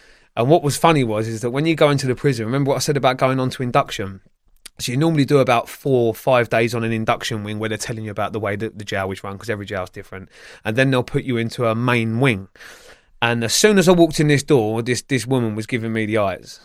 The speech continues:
So straight away I'm thinking, "Oh, this is, this could be a beneficial." And, um, she ended up moving, putting a work movement from where she worked on the induction wing to come onto my house block.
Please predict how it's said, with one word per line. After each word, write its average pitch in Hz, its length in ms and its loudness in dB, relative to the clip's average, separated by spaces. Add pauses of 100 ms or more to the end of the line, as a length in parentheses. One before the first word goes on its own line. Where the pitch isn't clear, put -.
(140)
So 120 300 -2
straight 202 320 6
away 139 200 0
I'm 123 160 -2
thinking, 113 680 -14
"Oh, 104 200 -10
this 98 140 -18
is, 107 100 -16
this 117 200 -12
could 101 140 -12
be 107 100 -6
a 104 40 -8
beneficial." 101 640 -12 (580)
And, 117 280 2
um, 120 600 0 (240)
she - 200 2
ended 151 180 6
up 131 140 4
moving, 143 500 4
putting 143 240 0
a 123 60 0
work 160 360 4
movement 120 640 0 (180)
from 120 480 0
where 143 160 4
she 143 140 -2
worked 147 240 4
on 139 60 -2
the 131 40 0
induction 127 440 -2
wing 107 160 -8
to - 80 -20
come 127 240 -6
onto 120 200 -6
my 127 160 -2
house 135 300 -4
block. - 380 -4